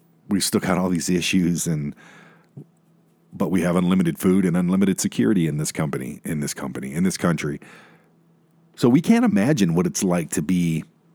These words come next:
surrounded on all sides by a huge Russian army when you have a very not huge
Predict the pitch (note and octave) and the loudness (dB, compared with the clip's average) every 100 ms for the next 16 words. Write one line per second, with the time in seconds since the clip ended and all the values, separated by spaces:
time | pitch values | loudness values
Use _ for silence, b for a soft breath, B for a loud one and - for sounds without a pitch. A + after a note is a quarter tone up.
0 | _ - - F2+ F2+ F#2 F#2+ F2 D#2+ D#2 | _ -14 -6 -2 0 0 0 -2 -2 -2
1 | F2 A2 - A#2 F#2+ E2+ D2+ D#2+ D2+ D2 | -2 -2 -2 0 0 -2 -2 -2 -2 -6
2 | - B2+ C3+ A#2+ F2 F2+ F#2 G2 F2 D2 | -6 0 2 2 0 -2 0 0 0 -2
3 | D2 D2+ _ b b b b b b b | -4 -8 _ b b b b b b b
4 | b _ _ - D#2+ F2+ F2+ F#2 F2+ E2+ | b _ _ -8 -2 0 0 0 2 0
5 | D2+ F2+ F2+ F2 E2+ D#2 F2+ - - F#2 | 0 0 0 0 0 0 -2 -4 -2 0
6 | F2+ E2+ D#2 - | 2 0 -2 -8